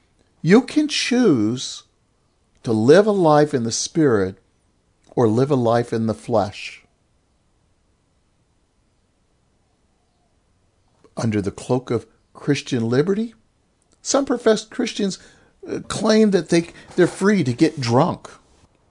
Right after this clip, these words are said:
Yet the Bible warns, "Those who practice such things will not enter the kingdom of God." And the scripture says, "Be not drunk,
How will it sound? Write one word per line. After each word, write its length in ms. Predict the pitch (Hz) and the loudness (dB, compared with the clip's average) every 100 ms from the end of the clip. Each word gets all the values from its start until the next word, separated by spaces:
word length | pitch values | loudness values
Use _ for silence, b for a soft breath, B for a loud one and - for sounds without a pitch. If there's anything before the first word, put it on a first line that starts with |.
| _ _ _ _ | _ _ _ _
Yet 200 | 123 110 110 | 0 0 0
the 60 | |
Bible 480 | 92 101 113 120 113 | -2 0 0 -2 -8
warns, 760 | 113 117 120 95 87 - - - _ _ _ _ _ - | -4 -4 -2 -4 -8 -12 -16 -20 _ _ _ _ _ -4
"Those 240 | 110 120 | -2 0
who 80 | 117 | -2
practice 540 | 110 - 120 120 113 - | -6 -4 -2 -2 -6 -6
such 320 | 98 90 - | -6 -8 -6
things 280 | 104 98 - | -6 -6 -6
will 100 | 98 | -4
not 260 | 98 - | -4 -4
enter 240 | 110 101 92 | -4 -4 -6
the 120 | 104 | -8
kingdom 440 | - 95 92 92 | -10 -8 -6 -6
of 80 | 95 | -6
God." 340 | 98 135 120 - _ _ _ _ _ _ _ b b b b b - | -8 -8 -12 -18 _ _ _ _ _ _ _ b b b b b 0
And 100 | 156 | 0
the 60 | 165 | 0
scripture 480 | - 247 294 320 | -2 -4 -4 -2
says, 600 | 285 - 104 104 113 - _ _ _ _ _ _ _ _ _ _ _ _ _ | -2 -2 0 2 0 -4 _ _ _ _ _ _ _ _ _ _ _ _ _
"Be 240 | - 202 202 | -2 0 2
not 240 | 196 180 | 0 -2
drunk, 380 | 170 170 175 | -4 -4 -4